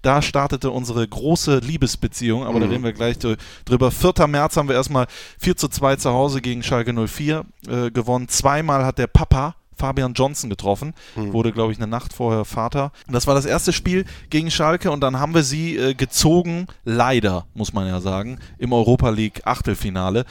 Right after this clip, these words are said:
Speaker 1: weil wenn man schon mal europäisch spielt, dann will man ja ungern gegen eine deutsche Mannschaft so früh spielen. Und wir sind da ausgeschieden.
Speaker 2: Das war aber auch trügerisch. Also es, dieses vier zu zwei, dieses fulminante vier zu zwei gegen Schalke,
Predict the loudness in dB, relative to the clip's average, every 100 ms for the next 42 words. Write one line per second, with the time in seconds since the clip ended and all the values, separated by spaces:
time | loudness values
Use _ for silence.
0 | -14 -16 -2 0 2 0 -2 -2 0 0
1 | 4 4 2 0 -4 -4 -4 -4 -4 -2
2 | -2 -2 -4 -4 -2 -2 -4 -4 -2 0
3 | 0 -2 -6 -4 -6 -6 -8 -6 -6 -4
4 | -6 -6 -8 -20 -20 -16 -6 0 0 0
5 | 0 2 2 2 2 0 -4 -4 -6 -10
6 | -16 -20 0 0 2 2 4 2 0 -2
7 | 0 0 -4 -12 -12 -8 -6 -6 -8 -10
8 | -8 -6 -4 -4 -4 -6 0 0 0 -2
9 | -2 0 0 0 -4 -4 -4 -4 -6 -6
10 | -2 0 0 -4 -8 -6 -2 -2 0 -4